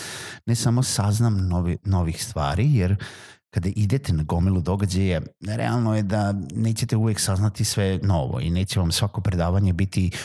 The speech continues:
ultra zanimljivo i neće to uvek biti fantastično, a, ali ako čujete jedan do dve nove stvari, već može da bude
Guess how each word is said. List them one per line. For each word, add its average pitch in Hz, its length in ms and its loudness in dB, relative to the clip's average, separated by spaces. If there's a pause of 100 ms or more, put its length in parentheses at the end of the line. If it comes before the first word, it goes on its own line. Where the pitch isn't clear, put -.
(120)
ultra 117 320 2
zanimljivo 95 580 4
i 80 120 2
neće 90 300 0
to 98 160 -2
uvek 92 300 0
biti 92 440 0 (320)
fantastično, 95 840 0 (480)
a, 95 180 0 (100)
ali 113 220 0
ako 107 260 -2 (100)
čujete 101 560 2 (140)
jedan 98 520 2
do 87 100 0
dve 95 220 0
nove 90 240 2
stvari, 110 340 0
već 98 300 -2
može 90 220 0
da 80 100 -2
bude 82 380 0